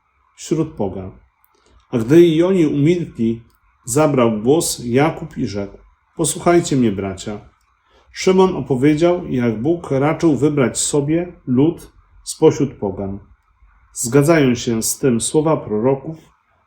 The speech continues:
bo napisano: Potem powrócę i odbuduję przybytek Dawida, który znajduje się w upadku.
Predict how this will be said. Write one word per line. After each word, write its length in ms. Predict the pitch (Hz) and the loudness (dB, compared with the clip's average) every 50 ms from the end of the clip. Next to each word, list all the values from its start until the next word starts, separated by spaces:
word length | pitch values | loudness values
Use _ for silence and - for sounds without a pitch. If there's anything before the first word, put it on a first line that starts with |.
| _ 117 | _ 0
bo 140 | 120 143 | 0 2
napisano: 760 | 147 143 139 - - 120 - - 107 98 92 95 95 95 98 - _ _ _ _ _ _ _ _ _ _ _ _ _ _ _ _ _ _ _ _ _ _ _ _ _ _ _ _ _ _ _ _ | 2 2 0 -2 -4 -6 -6 -6 -6 -6 -6 -8 -8 -10 -12 -16 _ _ _ _ _ _ _ _ _ _ _ _ _ _ _ _ _ _ _ _ _ _ _ _ _ _ _ _ _ _ _ _
Potem 340 | 175 180 175 190 180 170 | 2 4 4 4 2 2
powrócę 720 | 147 - 151 135 117 123 139 165 160 - - 180 180 190 202 185 - _ | 2 2 0 0 2 2 2 2 2 2 0 0 0 0 -4 -8 -14 _
i 140 | - 143 143 | 0 4 4
odbuduję 600 | 139 123 123 120 131 131 143 175 185 180 180 170 | 4 4 2 0 -2 0 2 2 2 2 0 0
przybytek 640 | 175 - - 147 143 160 165 156 165 151 - - 139 | -2 -2 -4 -2 0 0 0 0 0 -2 -2 -2 -2
Dawida, 680 | 123 139 131 110 101 98 95 98 95 95 90 - - _ _ _ _ _ _ | 0 0 0 0 -2 -6 -6 -6 -8 -10 -12 -14 -20 _ _ _ _ _ _
który 180 | - 120 117 | -2 0 0
znajduje 520 | 113 110 123 123 120 120 123 160 170 170 156 | 2 2 2 2 2 2 2 4 4 4 4
się 160 | - - 139 | 2 -2 -4
w 100 | 120 123 | -4 -4
upadku. 560 | 120 - - 98 92 - - _ 101 95 - | -6 -6 -8 -10 -10 -12 -12 _ -12 -12 -12